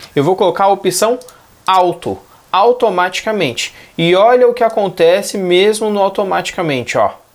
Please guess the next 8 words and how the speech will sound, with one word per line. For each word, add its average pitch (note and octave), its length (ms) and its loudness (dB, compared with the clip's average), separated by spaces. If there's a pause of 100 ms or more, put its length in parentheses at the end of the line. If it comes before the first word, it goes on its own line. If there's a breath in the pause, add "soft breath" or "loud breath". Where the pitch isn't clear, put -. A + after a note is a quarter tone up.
(440 soft breath)
Então F3+ 320 0
ele G#3 160 2
manteve G#3+ 720 0
aqui, A#3 320 -2
ó, C3 180 2 (400)
uma D4 320 2
coluna G3+ 540 0
só, C#3 580 0